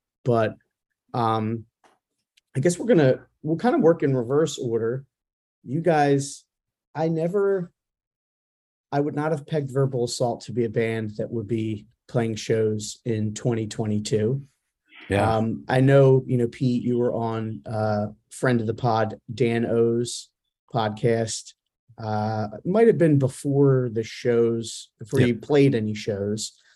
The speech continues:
Speaker 1: But I guess real quick, if you wanna talk about the, like, how this came to be,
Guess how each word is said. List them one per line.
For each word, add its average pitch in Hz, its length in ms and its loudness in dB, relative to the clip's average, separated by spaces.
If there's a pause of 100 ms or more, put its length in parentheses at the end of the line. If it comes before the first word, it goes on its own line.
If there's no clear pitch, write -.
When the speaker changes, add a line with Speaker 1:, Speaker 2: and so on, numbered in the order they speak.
(440)
Speaker 1:
But 120 460 2 (140)
I 143 60 -2
guess 262 240 -2
real 143 220 2
quick, 143 280 2
if 113 120 -2
you 135 80 0
wanna 139 160 4
talk 127 300 -2
about 113 340 -4
the, 107 340 -4 (220)
like, 117 160 0
how 135 320 2
this 131 480 0 (640)
came 131 260 2
to 120 80 2
be, 117 540 0